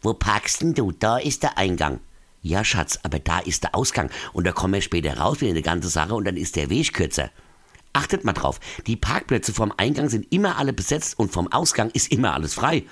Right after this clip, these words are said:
Ja? Dann kriegst du deine Holden direkt am Eingang so, äh, Plaid gelb Tasche umgehängt. Gut, den Krempel musst ja du tragen, weil sie trägt ja den Zettel, wo alles draufsteht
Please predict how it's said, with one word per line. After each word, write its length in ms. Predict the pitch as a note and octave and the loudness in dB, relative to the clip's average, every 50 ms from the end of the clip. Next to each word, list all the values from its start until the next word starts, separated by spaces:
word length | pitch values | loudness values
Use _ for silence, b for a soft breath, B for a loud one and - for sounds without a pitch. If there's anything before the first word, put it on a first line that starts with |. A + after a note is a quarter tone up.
| B B B B | B B B B
Ja? 160 | B F2 A2+ B2+ B B B B B B | B -2 -2 -2 B B B B B B
Dann 160 | - G#2 G2 | 0 0 0
kriegst 300 | - - C3 D#3 - - | 2 0 0 0 0 0
du 40 | A#2+ | 0
deine 220 | G#2+ G2 F2 D2+ | 2 2 0 0
Holden 300 | F#2 A2+ D3 D3 D#3 C3+ | 0 -2 -2 0 -2 -2
direkt 320 | G2+ E2+ F2+ - - - | 0 -2 -2 -4 -4 -4
am 160 | B2 B2 A#2 - | -4 -4 -2 -2
Eingang 340 | - F2+ A#2 A#2+ C3+ D3 | -2 0 0 0 0 0
so, 260 | C#3+ - G2 F2+ G2+ - | 0 0 0 -2 -2 -2
äh, 100 | - F2 | -2 -4
Plaid 520 | D#2+ - - - F#2+ F#2+ C3+ D3 D3 - - | -2 -2 -2 0 0 2 0 0 -2 -4 -4
gelb 260 | - A2+ B2+ B2+ - | -2 -2 -2 -4 -6
Tasche 260 | - A#2 A#2+ - - | -6 -6 -6 -4 -4
umgehängt. 460 | D2+ D#2 C2+ B1+ - C2+ A#1 - - - B B B B B B B B B | -4 -2 -2 -2 -2 -4 -4 -6 -8 -16 B B B B B B B B B
Gut, 160 | - A#2 G2+ A2+ | -4 -2 0 2
den 100 | G#2 F#2+ | 0 0
Krempel 340 | - - F#2+ F#2+ F#2+ G2+ | 2 0 0 2 2 2
musst 260 | G2 G#2 G2+ - - G2 | 2 2 0 0 0 -2
ja 80 | E2 | -2
du 240 | - - A2+ A#2 A2 | -2 0 -2 -2 -2
tragen, 360 | - - G2+ G#2+ B2+ C#3 C3 | 0 0 0 0 0 0 0
weil 160 | F#2 E2 D2 | 0 0 0
sie 200 | - F#2+ F#2 F2 | 0 -2 -2 -2
trägt 280 | - - G2 G2 F#2+ - | 0 0 0 0 0 0
ja 60 | F#2+ | 0
den 160 | E2 E2 D#2 | 0 0 0
Zettel, 300 | - F#2+ G2 - G#2+ A2 | 0 0 0 0 0 -2
wo 60 | G#2 F2+ | 0 0
alles 200 | E2+ F#2+ F2+ - | 0 -2 -2 -2
draufsteht 460 | - A2 B2 - - - C3+ C#3 | -2 -2 -2 -2 0 0 -2 -2